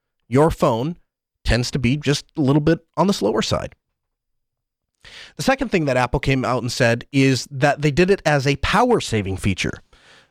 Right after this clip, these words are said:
They're concerned about your battery life. They're worried about your experience,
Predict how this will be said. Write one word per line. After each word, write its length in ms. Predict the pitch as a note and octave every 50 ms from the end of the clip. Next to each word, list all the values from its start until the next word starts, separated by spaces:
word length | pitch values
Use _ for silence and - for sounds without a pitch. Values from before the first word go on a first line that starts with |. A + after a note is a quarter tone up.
| _ _
They're 240 | - G#2+ D#3 G3 G3+
concerned 520 | - A3+ A3 G3 - - C4 D4 D#4 C#4+
about 300 | B3 F3 E3+ F#3 F#3 -
your 240 | D#3 D#3 D#3+ F3+ F3
battery 460 | C#3 A#2+ D3+ E3+ G#3 A3+ A3 F#3+ C3+
life. 320 | G#2+ F#2 D#2+ B1+ - - - - - - - _ _
They're 180 | B2+ E3+ G3+ G3+
worried 680 | F#3+ F#3 G3 A#3+ C4+ C#4+ C4+ G3 D3+ C#3 D3+ E3 E3+ - - _
about 360 | - D3+ C3+ F3 F3 E3 E3+
your 200 | D#3 D#3 D#3+ E3
experience, 760 | C#3+ - - - - F#3+ F3+ E3+ D3 C3 B2 B2+ C3 - - -